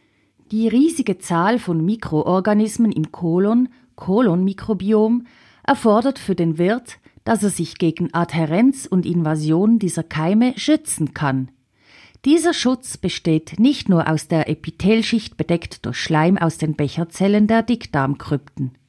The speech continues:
Im proximalen Kolon wird ein Schleim hoher Dichte, Mucin zwei, gebildet,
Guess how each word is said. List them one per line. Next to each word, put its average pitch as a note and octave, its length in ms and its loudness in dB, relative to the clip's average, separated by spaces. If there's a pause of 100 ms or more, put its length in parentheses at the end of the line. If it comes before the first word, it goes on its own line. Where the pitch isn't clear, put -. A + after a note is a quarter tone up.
(640)
Im A3+ 180 4
proximalen G3 800 2
Kolon A3+ 560 2
wird F3+ 340 0
ein D3+ 200 -2
Schleim G3 540 0 (140)
hoher A#3+ 300 4
Dichte, B3+ 560 -6 (100)
Mucin D3 540 -4
zwei, D3 440 -4
gebildet, A#3+ 640 0